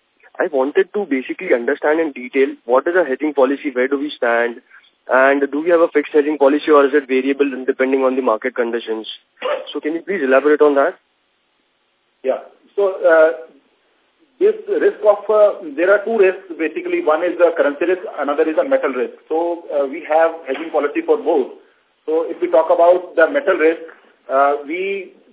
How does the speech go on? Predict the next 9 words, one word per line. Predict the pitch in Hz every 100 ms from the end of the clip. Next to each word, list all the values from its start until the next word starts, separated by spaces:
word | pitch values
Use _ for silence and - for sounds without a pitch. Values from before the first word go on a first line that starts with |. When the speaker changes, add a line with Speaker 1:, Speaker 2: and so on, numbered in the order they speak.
| _
Speaker 2:
do | 156 190 208 202
the | 190
hedging | 151 151 196 202 202 -
on | 156 165 170 135
back-to-back | 147 - 185 175 -
basis. | 147 - 175 165 -
Wh-, | 139 139 139
whenever | 139 160 180 175
we | 165 175 180